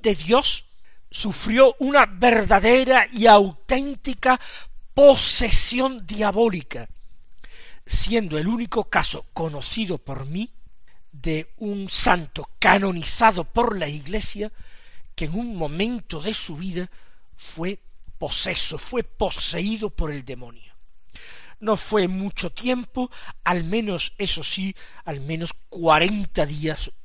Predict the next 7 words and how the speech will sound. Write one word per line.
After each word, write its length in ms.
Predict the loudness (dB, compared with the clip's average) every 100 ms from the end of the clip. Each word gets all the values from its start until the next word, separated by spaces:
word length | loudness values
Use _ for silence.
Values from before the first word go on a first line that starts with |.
| -16 -14
hubo 280 | -10 -8 -8
de 180 | -8 -8
posesión 960 | -8 -6 -6 -6 -4 -4 -4 -6 -8 -10
diabólica. 720 | -10 -10 -10 -12 -12 -12 -12 -14 -14 -16 -14 -14 0
Todo 280 | 4 6 6
esto 340 | 4 2 -2
es 240 | -2 -4